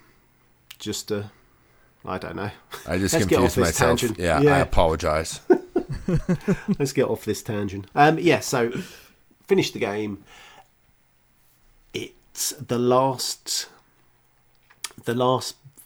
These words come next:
Speaker 1: fight is, is tough. Um, you need all your characters leveled up, strong. Um, and yeah, it,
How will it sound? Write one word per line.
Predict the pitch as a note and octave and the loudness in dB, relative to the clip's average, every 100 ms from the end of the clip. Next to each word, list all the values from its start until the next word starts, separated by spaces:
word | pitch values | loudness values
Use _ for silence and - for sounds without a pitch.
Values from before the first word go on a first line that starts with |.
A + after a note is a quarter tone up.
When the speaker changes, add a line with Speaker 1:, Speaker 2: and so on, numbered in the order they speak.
| - | -6
Speaker 1:
fight | - A2 - - - - _ _ _ _ _ _ _ _ - | 0 0 -2 -10 -14 -16 _ _ _ _ _ _ _ _ -8
is, | G#2+ G2+ G2 - - - _ _ _ _ | -6 -6 -10 -10 -12 -16 _ _ _ _
is | G#2+ - | -10 -10
tough. | - E2+ - - _ _ - | -10 -12 -14 -20 _ _ -12
Um, | G2+ F#2+ G2+ G2+ - _ _ _ _ _ _ - | -10 -8 -10 -12 -16 _ _ _ _ _ _ -14
you | G2+ G#2+ | -10 -6
need | G#2+ A#2+ A2 G#2 | -2 0 -2 -4
all | A#2 A2+ | -4 -4
your | G#2 | -4
characters | F#2+ A#2 F#2+ F2+ - G#2+ G2 - | -6 -8 -8 -10 -10 -10 -10 -12
leveled | A2 A2 G#2+ G#2+ | -8 -8 -6 -6
up, | G2 - - - _ _ _ | -8 -10 -18 -20 _ _ _
strong. | - - - G#2+ G2+ G#2 G2 _ - | -12 -8 -4 -4 -4 -8 -12 _ -10
Um, | G2+ G2 G2 G2 G2 A#2 _ _ _ _ _ _ _ _ _ _ _ _ _ _ _ | -8 -8 -8 -8 -10 -14 _ _ _ _ _ _ _ _ _ _ _ _ _ _ _
and | G2+ G2 G#2 A2+ | -10 -8 -6 -4
yeah, | G#2 | -4
it, | G2+ G2+ G2 | -6 -8 -10